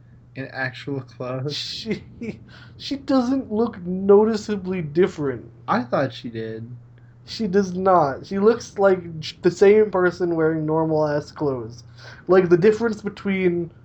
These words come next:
Speaker 2: seeing someone in a movie and then seeing them on the red carpet. You're like, "Oh, yeah, that's them," but kinda dressed up.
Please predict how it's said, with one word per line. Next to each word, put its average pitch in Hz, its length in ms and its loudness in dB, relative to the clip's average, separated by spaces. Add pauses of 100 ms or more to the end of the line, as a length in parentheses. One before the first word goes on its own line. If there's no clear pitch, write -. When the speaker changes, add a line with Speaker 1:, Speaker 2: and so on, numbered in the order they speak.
(1000)
Speaker 2:
seeing 220 440 -2
someone 208 380 4
in 190 140 2
a 185 100 -4 (140)
movie 170 540 4
and 156 100 0
then 160 100 0
seeing 165 300 0
them 160 160 2
on 160 100 4
the 151 80 4
red 147 240 4
carpet. 139 480 2
You're 147 160 0
like, 170 100 6
"Oh, 196 300 4 (180)
yeah, 160 140 0
that's 156 300 0
them," 147 500 -2 (540)
but 165 280 2
kinda 147 360 -16
dressed 135 400 -6
up. 117 160 -4